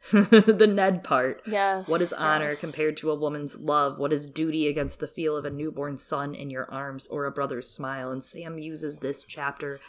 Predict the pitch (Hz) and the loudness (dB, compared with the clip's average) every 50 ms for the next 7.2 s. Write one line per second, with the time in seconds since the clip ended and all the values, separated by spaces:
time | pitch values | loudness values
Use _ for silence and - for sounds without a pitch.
0 | - - - - - - 156 139 143 156 143 - - - 143 135 - 131 139 139 | -20 -20 -20 -16 -10 -8 -6 -6 -6 -6 -6 -6 -6 -8 -8 -8 -8 -10 -10 -10
1 | - - 147 143 139 135 151 - - - - - - - 156 147 147 156 - - | -10 -10 -10 -10 -10 -10 -12 -14 -14 -14 -14 -12 -10 -10 -8 -8 -10 -12 -12 -12
2 | 156 143 - 160 156 - - - - 165 180 180 170 147 - 147 147 143 - - | -14 -12 -12 -12 -14 -14 -10 -6 -4 -2 -2 -2 -2 -4 -6 -10 -10 -10 -10 -10
3 | - _ _ _ _ - 160 143 139 143 147 - - - 156 156 147 - - - | -12 _ _ _ _ -10 -10 -8 -8 -10 -10 -12 -10 -8 -8 -8 -8 -8 -6 -4
4 | 175 165 160 160 - 165 165 156 156 - 156 156 - - - 175 156 143 139 143 | -4 -4 -4 -6 -8 -10 -10 -8 -10 -10 -12 -12 -12 -10 -8 -8 -6 -4 -4 -6
5 | 143 - _ _ _ _ _ _ - - - - - - 156 147 143 - - - | -8 -10 _ _ _ _ _ _ -20 -20 -20 -20 -12 -8 -4 -4 -4 -4 -6 -8
6 | 160 151 165 156 - 113 151 151 147 147 143 - - 151 143 135 151 139 139 139 | -12 -10 -12 -10 -6 -4 -4 -4 -4 -4 -8 -10 -10 -12 -8 -6 -6 -4 -4 -4
7 | 139 139 143 - | -6 -6 -8 -12